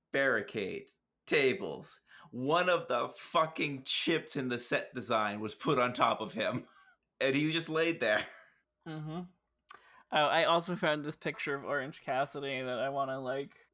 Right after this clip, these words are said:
Speaker 2: put in the show notes. I'll paste it in Discord so you can see it.
Speaker 1: Yeah, so <laughs> Brian took a nap for seven minutes while everyone else started getting their shit in again,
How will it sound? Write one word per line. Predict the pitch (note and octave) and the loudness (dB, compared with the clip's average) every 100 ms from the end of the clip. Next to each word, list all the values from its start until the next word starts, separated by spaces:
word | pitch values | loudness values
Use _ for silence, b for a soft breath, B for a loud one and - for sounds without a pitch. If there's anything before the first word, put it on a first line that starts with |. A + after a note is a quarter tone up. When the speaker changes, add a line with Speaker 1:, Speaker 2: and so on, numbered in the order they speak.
| _ - - | _ -14 -8
Speaker 2:
put | - C#3 - | -2 -2 -2
in | D3+ C3+ C3+ | -6 -4 -6
the | |
show | C#3 D#3 C#3+ | -6 -4 -4
notes. | C3+ C3+ G#3+ - - - _ | -2 -2 -4 -8 -18 -20 _
I'll | C#3+ D3+ - _ _ _ - | -4 -4 -6 _ _ _ -4
paste | E3 D#3 E3 | -2 -2 -4
it | D3 | -4
in | C#3+ | -4
Discord | - D3 - D3+ C#3+ D3+ | -4 -6 -6 -6 -6 -8
so | C#3 | -12
you | A2 | -10
can | - D3+ | -12 -14
see | - D3 | -10 -8
it. | D3+ - _ _ _ _ _ _ _ _ _ _ B B B B B B _ _ | -8 -10 _ _ _ _ _ _ _ _ _ _ B B B B B B _ _
Speaker 1:
Yeah, | - A#2 | -2 -2
so | - E3 B2 - | 2 0 0 -6
<laughs> | - - | -6 -2
Brian | - E3+ F#3+ D#3 | 2 4 2 2
took | D#3+ | 2
a | C3 | 2
nap | A2+ A2+ A#2 - | 2 2 0 -4
for | |
seven | - A2+ G#2 G2+ | -4 -2 -2 -6
minutes | E2+ G2+ A2 - - _ B B B | -6 -8 -8 -12 -20 _ B B B
while | B2 B2+ | -2 2
everyone | C3 D3 C#3+ A#2+ | 2 2 2 2
else | C3 C#3 | 2 2
started | B2+ A2 G#2 | 0 -2 -2
getting | A2 G2 | -6 -4
their | G2+ | -8
shit | - A#2 G2 | -6 -4 -4
in | G2 | -4
again, | F#2+ F#2 G#2+ A2 | -6 -8 -8 -10